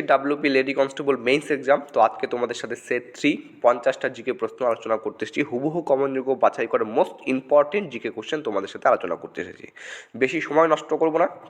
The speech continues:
তাড়াতাড়ি ক্লাসটা শেষ করার চেষ্টা করবো। আর তোমাদের সুবিধার জন্য আমি একটা প্লেলিস্ট তৈরি করে রেখেছি,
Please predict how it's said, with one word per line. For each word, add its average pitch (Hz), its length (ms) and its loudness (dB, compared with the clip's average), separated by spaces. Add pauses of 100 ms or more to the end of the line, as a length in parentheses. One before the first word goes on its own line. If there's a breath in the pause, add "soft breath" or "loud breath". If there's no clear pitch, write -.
(140)
তাড়াতাড়ি 127 400 2
ক্লাসটা 123 260 2 (100)
শেষ 120 200 -6
করার 135 200 4
চেষ্টা 139 240 -6
করবো। 143 260 -2
আর 123 60 -2 (100)
তোমাদের 123 360 2
সুবিধার 175 420 2
জন্য 135 160 0 (500 loud breath)
আমি 127 140 4
একটা 135 120 -4 (120)
প্লেলিস্ট 185 320 4
তৈরি 127 180 0
করে 110 120 0 (260)
রেখেছি, 104 260 -4